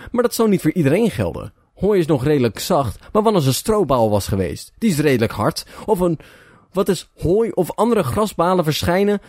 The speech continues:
verschijnt voor een ambulance of, of op een fietspad? Ineens ligt er een baal in je woonkamer of voor je voordeur. Dat kan. Je weet nooit wanneer de hooi, dan wel grasbaal, zal verschijnen. Dit lijkt mij van uiterst belang dat speculaas het volk waarschuwt over de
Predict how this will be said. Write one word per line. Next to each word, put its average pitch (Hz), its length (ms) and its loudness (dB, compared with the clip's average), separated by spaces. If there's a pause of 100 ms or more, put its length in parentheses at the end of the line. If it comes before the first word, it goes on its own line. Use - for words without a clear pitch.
(120)
verschijnt 202 340 -2
voor 180 100 -2
een 180 80 0
ambulance 170 460 0
of, 117 100 -2 (340)
of 185 180 -2
op 175 120 0
een 160 120 0
fietspad? - 680 -4 (160)
Ineens 226 300 0
ligt 220 200 -4
er 165 80 -2
een 131 160 0 (220)
baal 196 380 -2
in 196 140 -2
je 143 100 0
woonkamer 208 520 0
of 165 160 -2
voor 202 140 -2
je 143 100 0
voordeur. 208 460 -2 (120)
Dat - 240 -4
kan. 202 340 0
Je 208 140 -2
weet 226 240 -2
nooit 208 480 0
wanneer 190 280 0
de 160 100 0
hooi, 208 280 -2 (300)
dan 175 240 -2
wel 165 140 0
grasbaal, 180 560 -2
zal 160 200 0
verschijnen. 131 580 -2 (800)
Dit 220 160 0
lijkt 226 200 0
mij 214 100 2
van 202 160 0
uiterst 220 340 -2
belang 185 280 0
dat 165 100 0
speculaas 170 500 -2
het 156 140 -6
volk 180 320 -4
waarschuwt 147 520 0
over 123 140 -2
de 120 120 0